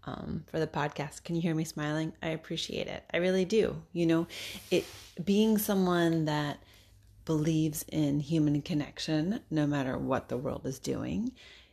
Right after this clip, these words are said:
it feels really good to know that the intention of this podcast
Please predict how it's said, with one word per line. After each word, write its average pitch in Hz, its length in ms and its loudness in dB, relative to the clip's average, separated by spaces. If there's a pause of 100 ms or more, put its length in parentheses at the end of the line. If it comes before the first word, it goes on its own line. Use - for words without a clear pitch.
(160)
it 151 80 -10
feels 151 240 0
really 151 220 4
good 143 240 -2
to 156 100 -4
know 131 460 -2
that 147 200 -8
the 139 140 -4
intention 143 540 -2
of 135 120 -2
this 143 180 -2
podcast - 840 -6